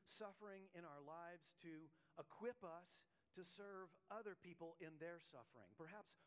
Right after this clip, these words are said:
we've gone through some type of suffering and we've been comforted by the Lord in that. And he's equipped us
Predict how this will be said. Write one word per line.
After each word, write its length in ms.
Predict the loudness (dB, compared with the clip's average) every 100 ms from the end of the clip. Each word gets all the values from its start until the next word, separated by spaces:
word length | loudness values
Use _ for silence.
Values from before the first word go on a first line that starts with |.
| -2
we've 240 | 0 0 0
gone 240 | 0 2 0
through 160 | -2 -2
some 160 | -2 -2
type 240 | -2 -2 -2
of 80 | -4 -2
suffering 400 | -2 -2 -4 -2
and 80 |
we've 160 | 0 0
been 160 | 0 -2 -10 -12 0
comforted 480 | 0 2 0 0 0
by 160 | 0
the 160 | 2 0
Lord 240 | 0 -2
in 80 | -4 -6
that. 160 | -8 -10 -20 -20 -20 -20 -20 -20 -12 -6
And 80 | -4
he's 160 | -2 -4
equipped 400 | -4 -4 -4 -6
us 160 | -8